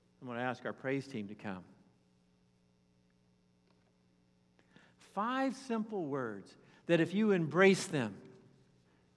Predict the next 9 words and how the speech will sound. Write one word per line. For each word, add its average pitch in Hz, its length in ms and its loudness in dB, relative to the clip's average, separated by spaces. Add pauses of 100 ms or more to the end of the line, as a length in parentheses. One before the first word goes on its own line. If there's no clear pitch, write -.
(200)
will 160 140 -4
transform 214 1300 -4 (280)
your 180 320 -2
life. 147 500 -6 (2000)
"I 233 720 0 (100)
know 156 800 -2 (520)
my 151 300 4
Redeemer 131 720 -2
lives." - 540 -20